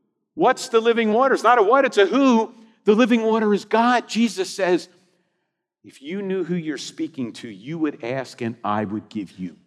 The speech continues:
God." I'd give you God. She doesn't get it quite yet, but Jesus isn't done, right? She's still hiding.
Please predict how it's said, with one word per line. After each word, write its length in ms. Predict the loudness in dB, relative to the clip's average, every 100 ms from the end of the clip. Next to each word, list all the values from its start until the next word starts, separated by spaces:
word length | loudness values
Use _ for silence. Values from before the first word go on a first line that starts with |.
| _ -10
God." 600 | -8 -8 -10 -16 -20 -20 _ _ _ _ _ _ _ _ _ _ _ _ -10
I'd 200 | -8 -8
give 200 | -14 -16
you 160 | -20 _ -18
God. 140 | -16 -16 -18 -20 -20 _ _ _ _ _ _ _ _ _ _ _ _
She 160 | 4 4
doesn't 260 | 4 0
get 220 | 2 2
it 240 | 0 -8 -8
quite 240 | -8 -6
yet, 140 | -4 -6
but 100 | -6
Jesus 220 | -4 -2
isn't 180 | 0 2
done, 240 | 0 0
right? 140 | -4
She's 160 | -4 0
still 180 | 2 4
hiding. 380 | 4 2 -4